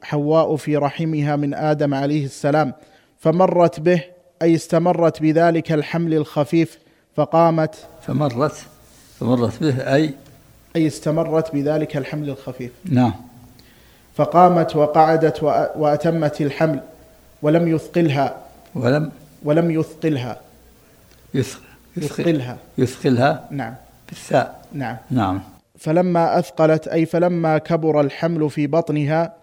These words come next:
Speaker 1: صار ثقيلا ودنت ولادتها، دعوا الله ربهما، أي نادى آدم وحواء ربهما وأقسما: "لئن آتيتنا صالحا"، أي لئن أعطاهما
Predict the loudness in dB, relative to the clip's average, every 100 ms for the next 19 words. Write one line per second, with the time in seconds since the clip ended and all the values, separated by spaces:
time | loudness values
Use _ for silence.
0 | _ _ -4 4 6 8 4 2 0 2
1 | 4 2 2 2 2 2 0 0 2 2
2 | 2 0 0 2 2 0 -4 -4 0 4
3 | 4 2 4 4 4 4 0 0 0 0
4 | 0 0 0 0 -4 -4 0 2 4 4
5 | 4 2 4 4 4 2 0 -2 -2 -2
6 | 0 2 2 2 0 0 0 0 0 -2
7 | 0 0 0 -2 -4 -2 0 2 -2 -6
8 | -20 _ -20 -18 0 4 4 4 2 2
9 | 2 0 0 0 0 0 2 2 2 -2
10 | -4 -6 -14 -4 0 2 2 0 -2 -2
11 | -2 2 4 4 2 -2 -4 -4